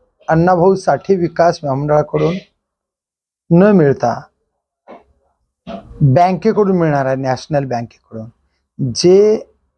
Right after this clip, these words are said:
बँकेनं आपलं गाव दत्तक घेतलंय, ती बँक आपल्याला हे कर्ज देणार आहे. मग आपल्याला कर्ज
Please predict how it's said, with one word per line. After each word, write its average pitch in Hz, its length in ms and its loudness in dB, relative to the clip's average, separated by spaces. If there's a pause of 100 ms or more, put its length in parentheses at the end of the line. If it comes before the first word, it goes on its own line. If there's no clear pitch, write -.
बँकेनं 156 600 -2
आपलं 165 500 0
गाव 156 160 2
दत्तक 139 360 -2
घेतलंय, 117 400 -8
ती - 1080 -8
बँक 151 340 0
आपल्याला 131 400 0
हे 151 180 0
कर्ज 123 300 -2
देणार 110 400 -4
आहे. - 80 -18 (3250)
मग 190 100 2
आपल्याला 247 320 2
कर्ज 226 300 0